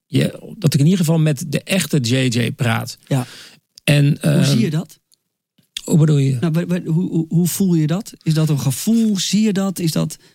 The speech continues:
Speaker 1: Ik denk dat dat, ik denk dat dat, eh, alles bij elkaar is.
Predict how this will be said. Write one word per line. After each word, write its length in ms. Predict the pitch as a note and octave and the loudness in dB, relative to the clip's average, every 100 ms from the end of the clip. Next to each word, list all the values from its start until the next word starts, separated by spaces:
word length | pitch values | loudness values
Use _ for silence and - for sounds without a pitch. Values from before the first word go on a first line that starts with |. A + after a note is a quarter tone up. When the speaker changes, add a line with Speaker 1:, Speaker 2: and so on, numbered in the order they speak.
| _ | _
Speaker 1:
Ik 180 | - C#3+ | -2 2
denk 180 | D3+ F#3+ | 4 4
dat 100 | F3 | 2
dat, 240 | D3+ - - _ | 0 -2 -10 _
ik 160 | C#3+ B2+ | -2 0
denk 180 | D#3+ | 0
dat 120 | D3 C3 | 0 0
dat, 220 | B2+ - _ - | -4 -6 _ -4
eh, 640 | C3 B2 B2 D#3+ D#3 D3+ F3+ _ _ _ | 0 0 -2 -4 -4 -8 -12 _ _ _
alles 340 | - E3+ E3 D3+ | 0 4 4 0
bij 420 | E3+ - D#3 C#3 | -4 -8 -2 0
elkaar 480 | C#3+ B2+ C#3+ C#3 C#3+ - | 2 0 0 0 -2 0
is. 400 | D#3+ A#2+ - | 0 0 -4